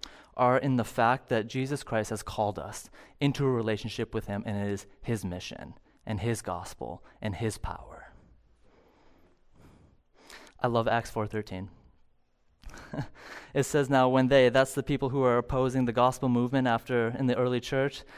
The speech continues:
says that when they saw the, the boldness of Peter and John, look at this, "and perceived that they were uneducated common men." <laughs>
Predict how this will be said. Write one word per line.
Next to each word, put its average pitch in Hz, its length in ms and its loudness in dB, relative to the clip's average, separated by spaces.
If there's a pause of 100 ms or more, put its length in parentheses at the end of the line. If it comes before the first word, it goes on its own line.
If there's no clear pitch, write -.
(160)
says 151 160 -2
that 151 80 4
when 151 100 2
they 143 100 8
saw 151 340 10
the, 127 260 6 (240)
the 143 80 4
boldness 147 460 6
of 143 140 0
Peter 147 260 4
and 131 140 6
John, 107 540 2 (880)
look 135 120 -2
at - 40 -8
this, 101 180 -6 (200)
"and 123 120 -2
perceived 160 300 0
that 160 100 0
they 123 120 0
were 107 140 0
uneducated 113 720 -2
common 92 320 -4
men." 80 360 -10
<laughs> - 40 -18